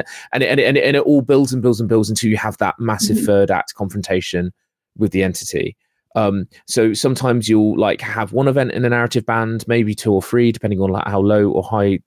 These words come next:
Speaker 1: you roll. Um, but it's always designed to kind of keep the game moving, keep the narrative fresh, and
Speaker 2: Mm-hmm.
Speaker 1: very much like, uh, in, in terms of just kind of how I like to design, really emulate the, the media and the kind of cinematic pace and tone,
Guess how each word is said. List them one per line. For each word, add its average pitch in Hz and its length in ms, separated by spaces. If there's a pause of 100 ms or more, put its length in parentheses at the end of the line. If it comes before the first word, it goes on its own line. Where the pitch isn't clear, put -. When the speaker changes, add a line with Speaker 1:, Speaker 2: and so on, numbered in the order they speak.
Speaker 1:
you 90 160
roll. 95 460 (320)
Um, 101 440
but 120 100
it's 107 140
always 113 260
designed 104 560
to 107 100
kind 101 280
of - 80 (340)
keep 113 240
the - 80
game 104 320
moving, 95 600
keep - 360
the 117 80
narrative 104 480
fresh, - 540 (100)
and 107 380 (320)
Speaker 2:
Mm-hmm. 214 340
Speaker 1:
very 131 220
much 131 260
like, 117 160
uh, 110 160
in, 110 220
in 107 100
terms 95 240
of 90 120
just - 140 (160)
kind 101 140
of 90 80
how 98 200
I 95 60
like 92 200
to - 80
design, 95 420
really 107 380 (320)
emulate 117 840
the, 98 380 (240)
the 104 140
media 101 800
and 95 160
the 92 60
kind 101 180
of 95 80
cinematic 101 540
pace - 400
and 92 180
tone, 95 480